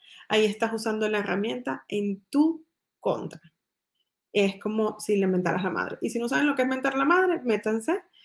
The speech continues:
en Google y busquen qué es la mentada de madre venezolana.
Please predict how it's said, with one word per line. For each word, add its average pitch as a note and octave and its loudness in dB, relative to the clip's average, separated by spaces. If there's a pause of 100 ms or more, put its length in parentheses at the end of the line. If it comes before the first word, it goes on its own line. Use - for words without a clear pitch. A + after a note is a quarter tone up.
(220)
en E4+ 4
Google F4+ 6
y B3 0
busquen A#3+ 0 (380)
qué A#3+ 4
es B3 2
la C4+ 0
mentada G#3 2
de G3 2
madre G3+ 2
venezolana. F#3 -4